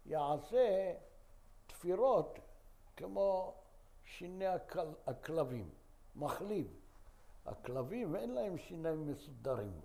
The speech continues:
כמו שלנו. יש להם פה אחד, פה אחד. מחליב.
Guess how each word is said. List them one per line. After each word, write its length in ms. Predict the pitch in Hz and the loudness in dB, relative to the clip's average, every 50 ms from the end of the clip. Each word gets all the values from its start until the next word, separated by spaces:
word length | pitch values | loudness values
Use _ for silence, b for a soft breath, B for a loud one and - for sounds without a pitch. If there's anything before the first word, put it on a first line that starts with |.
| - - - | -14 -14 -12
כמו 280 | 135 131 123 127 127 | -10 -8 -6 -8 -8
שלנו. 500 | 104 - - 127 113 110 101 101 - 160 143 - - - - b b b b b b b b b - | -8 -8 -8 -4 -2 -2 -2 -2 -2 -6 -12 -14 -16 -20 -20 b b b b b b b b b -12
יש 220 | - - - - | -10 -8 -4 -2
להם 120 | 185 147 113 123 | -2 -2 -2 -2
פה 220 | - 202 208 190 156 | 0 2 4 4 4
אחד, 260 | - 147 185 190 175 165 - - | 2 0 0 -2 -2 -6 -8 -8
פה 200 | - 208 202 170 | -4 -2 0 0
אחד. 220 | 147 156 185 175 170 - - - - - - - - - - - - - - - - - - - - - - - - b b b b b b b b b b - - - - - - - - - 196 | 0 -2 -4 -6 -6 -8 -12 -18 -20 -20 -20 -20 -20 -20 -20 -20 -20 -20 -20 -20 -20 -20 -20 -20 -20 -20 -20 -20 -20 b b b b b b b b b b -20 -20 -20 -20 -20 -20 -20 -16 -10 -2
מחליב. 840 | 156 190 190 160 - - 214 247 277 269 196 139 - - 101 87 | 2 2 2 2 2 0 2 2 4 4 4 2 0 -2 -6 -8